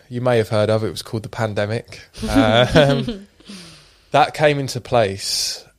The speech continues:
Speaker 1: and that did change everything for us.
Speaker 2: Changed
Speaker 1: Quite
Speaker 2: the trajectory.
Speaker 1: quite dramatically, actually. So
Speaker 2: Yeah.
Speaker 1: I remember sitting in front of the T V, the announcement was made, "All businesses have to close except key workers." And the key workers were things like nurses,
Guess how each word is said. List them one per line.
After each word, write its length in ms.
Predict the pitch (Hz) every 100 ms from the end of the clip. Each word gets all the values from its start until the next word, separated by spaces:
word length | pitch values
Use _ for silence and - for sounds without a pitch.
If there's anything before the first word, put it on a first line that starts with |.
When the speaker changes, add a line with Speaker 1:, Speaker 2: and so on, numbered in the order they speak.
| -
Speaker 1:
and 160 | 117
that 260 | 117 - _
did 200 | 143 127
change 360 | - 131 117 110
everything 340 | 104 98 104
for 260 | 98 104 110
us. 420 | 143 - - -
Speaker 2:
Changed 60 | -
Speaker 1:
Quite 260 | 120 165 -
Speaker 2:
the 120 | 180
trajectory. 760 | - 170 180 - - 180 185 170
Speaker 1:
quite 260 | 156 123
dramatically, 500 | 123 120 90 101 110
actually. 360 | 101 - 107 104
So 240 | - 110 107
Speaker 2:
Yeah. 240 | 104 95
Speaker 1:
I 40 | 92 _ _
remember 160 | 113 107
sitting 200 | 143 120
in 60 |
front 160 | 110 104
of 60 |
the 80 | 101
T 240 | - 113 104
V, 420 | 104 101 101 95 _ _ _ _ _ _
the 80 | 104
announcement 400 | 113 113 110 101
was 140 | 98
made, 340 | 110 98 98 98
"All 140 | 127 131
businesses 480 | 127 107 110 117 101
have 160 | 104
to 80 | -
close 560 | - 110 104 104 98 -
except 880 | 127 123 - 120 90 - - - - _ _ _ _ _
key 220 | - 113
workers." 460 | 107 101 - 98 95
And 100 | 98
the 40 |
key 180 | - 127
workers 400 | 117 107 110 98
were 80 | 104
things 320 | - 107 98
like 160 | 98 110
nurses, 880 | 117 110 104 110 107 104 - -